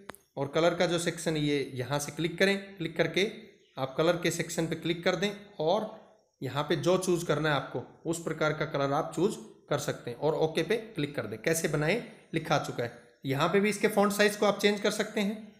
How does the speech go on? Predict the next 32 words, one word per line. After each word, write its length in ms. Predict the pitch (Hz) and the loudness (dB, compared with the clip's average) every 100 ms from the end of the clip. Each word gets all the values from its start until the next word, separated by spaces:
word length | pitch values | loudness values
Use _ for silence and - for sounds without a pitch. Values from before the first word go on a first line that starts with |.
| _ _ - | _ _ -8
यहाँ 200 | 131 156 | -2 0
पे 140 | 180 | 2
देखिए 400 | 175 180 214 220 147 | 2 0 -2 -6 -8
इसकी 220 | - 175 | -4 -4
style 280 | - 165 175 | 2 2 2
को 140 | 196 | 2
change 220 | 190 196 | 2 0
कर 120 | 196 | 0
सकते 260 | 190 190 - | -2 -2 -4
हैं, 80 | 170 | -4
इसको 160 | 170 | 0
bold 240 | 143 160 190 | 4 4 4
कर 120 | 196 | 2
सकते 300 | - 190 - | -2 -4 -2
हैं, 240 | 175 185 - - _ _ - | -2 -2 -6 -18 _ _ -10
इसकी 220 | 147 175 | -4 -4
style 300 | 170 156 170 | 0 2 2
को 120 | 165 | 2
change 240 | 185 180 165 | 0 0 0
करके 280 | 180 180 247 - - - | -4 -2 -4 -4 -18 -8
और 120 | 151 | -4
ओके 200 | 151 151 | -2 -4
पे। 140 | 135 127 - _ - | -8 -10 -14 _ -4
ये 80 | 185 | 0
देखिए 200 | 170 170 | 2 2
दोस्तों 220 | 135 - | -2 -4
कितना 280 | 147 180 208 | -6 -2 0
सुंदर 280 | 202 190 185 | 2 2 2
सा 120 | 185 | 2
बन 160 | 170 185 | 4 4
चुका 240 | 185 190 | 2 0
है। 140 | 175 | 0